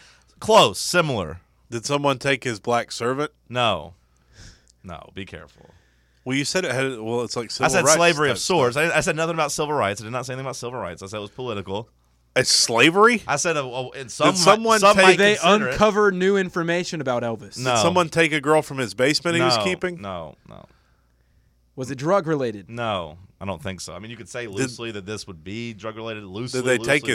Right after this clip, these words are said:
Speaker 2: his
Speaker 1: loosely, but
Speaker 2: plane?
Speaker 1: No.
Speaker 2: Did they? Did
Speaker 1: No.
Speaker 2: they
Speaker 3: Was
Speaker 1: The opposite.
Speaker 3: political action
Speaker 2: Did the
Speaker 3: taken?
Speaker 2: government take something from him?
Speaker 1: In a way, yeah.
Speaker 3: Taxes.
Speaker 1: No.
Speaker 2: That's a good guess.
Speaker 1: Not really, but it's
Speaker 2: Something
Speaker 1: better
Speaker 2: to
Speaker 1: than
Speaker 2: do
Speaker 1: what
Speaker 2: with
Speaker 1: you did.
Speaker 2: music rights?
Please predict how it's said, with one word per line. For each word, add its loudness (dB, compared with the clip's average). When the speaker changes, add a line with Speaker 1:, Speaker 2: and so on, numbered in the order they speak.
Speaker 2:
his -6
Speaker 1:
loosely, -14
but -2
Speaker 2:
plane? -2
Speaker 1:
No. -12
Speaker 2:
Did -12
they? -4
Did -12
Speaker 1:
No. -10
Speaker 2:
they -8
Speaker 3:
Was -4
Speaker 1:
The -4
opposite. -2
Speaker 3:
political 4
action 0
Speaker 2:
Did 0
the 0
Speaker 3:
taken? 2
Speaker 2:
government 2
take 0
something -2
from -2
him? -8
Speaker 1:
In -6
a 0
way, 2
yeah. -2
Speaker 3:
Taxes. -10
Speaker 1:
No. -8
Speaker 2:
That's -16
a -10
good -6
guess. -8
Speaker 1:
Not -8
really, -14
but -18
it's -10
Speaker 2:
Something -2
Speaker 1:
better 2
Speaker 2:
to 0
Speaker 1:
than -8
Speaker 2:
do 4
Speaker 1:
what 0
Speaker 2:
with 0
Speaker 1:
you -6
did. 2
Speaker 2:
music 0
rights? 2